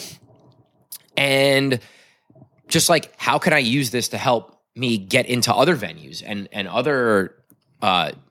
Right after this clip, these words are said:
clubs and, and nightlife spots in and around Hoboken? So I think my approach as far as the music was more so, like, I was figuring it out because I had never done it either. And it was like,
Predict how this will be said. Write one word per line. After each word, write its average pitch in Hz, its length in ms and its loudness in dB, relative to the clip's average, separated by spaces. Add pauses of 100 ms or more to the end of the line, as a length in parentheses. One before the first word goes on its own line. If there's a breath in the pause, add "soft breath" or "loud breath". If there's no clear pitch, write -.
(120)
clubs 107 420 2
and, 98 200 0
and 104 140 -2
nightlife 104 320 0
spots - 420 0
in 107 200 0
and 104 100 -2
around 95 300 0
Hoboken? 85 580 -2 (760 loud breath)
So - 120 0
I 160 60 4
think 196 120 2
my 208 100 2
approach 160 420 0 (100)
as 131 140 -2
far 139 240 2
as 123 120 -2
the 117 80 -4
music 147 600 0
was 120 240 0
more 131 260 2
so, 131 300 2
like, 107 420 0 (220)
I 160 100 4
was 180 160 2
figuring 120 380 0
it 117 40 0
out 120 180 0
because 117 260 -6
I 139 160 2
had 175 140 0
never 110 220 -2
done 101 240 -8
it 110 140 -10
either. 123 340 -6
And 82 80 -8
it 92 80 -10
was 113 140 0
like, 113 300 0